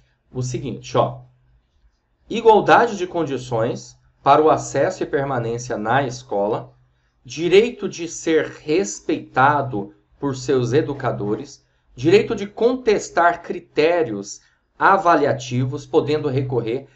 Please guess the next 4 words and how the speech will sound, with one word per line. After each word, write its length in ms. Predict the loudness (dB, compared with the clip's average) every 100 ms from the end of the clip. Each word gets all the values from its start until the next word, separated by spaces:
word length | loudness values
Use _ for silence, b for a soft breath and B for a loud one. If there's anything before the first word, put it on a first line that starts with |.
| b
às 260 | -2 0 0
instâncias 800 | -2 -4 -4 0 0 -2 -6 -4
escolares 640 | -6 -4 -2 2 2 2 -4
superiores, 840 | -8 -8 -8 -6 -8 -10 -16 -20